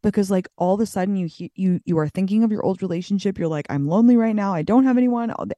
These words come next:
apps are shitty. Oh my God, oh my God, oh my God." And then you are, you are literally all of a sudden, then you're texting your ex, okay? When all you really needed was a dose of reality. But again, I wanna reiterate, it's not bad at all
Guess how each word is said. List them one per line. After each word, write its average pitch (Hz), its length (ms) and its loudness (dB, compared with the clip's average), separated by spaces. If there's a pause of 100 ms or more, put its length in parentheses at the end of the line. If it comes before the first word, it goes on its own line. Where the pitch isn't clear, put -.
apps 208 260 -4
are 285 60 -2
shitty. 277 300 4
Oh 226 100 2
my 196 120 2
God, 330 200 0
oh 311 40 2
my 285 80 6
God, 277 120 2
oh 277 40 0
my 277 100 0
God." 269 160 -2 (280)
And 202 160 0
then 208 240 -2
you 190 220 -4
are, 185 140 -4 (160)
you 202 200 2
are 185 280 4 (160)
literally 185 560 0
all 175 120 0
of 165 60 0
a - 20 -6
sudden, 156 300 -2
then 143 140 2
you're 139 100 2
texting 131 360 -6
your - 140 -4
ex, - 360 -10 (240)
okay? 135 400 -2 (480)
When 180 200 6
all 202 240 8
you 214 200 8
really 175 260 6
needed 160 340 4
was 165 220 0
a 156 80 2
dose 139 300 0
of 139 100 -10
reality. 117 520 -8 (840)
But 226 100 6
again, 156 340 0
I - 80 -6
wanna 170 260 0
reiterate, 160 560 0
it's - 200 -8
not 185 300 0
bad 139 500 -2
at - 160 -8 (120)
all 131 440 -2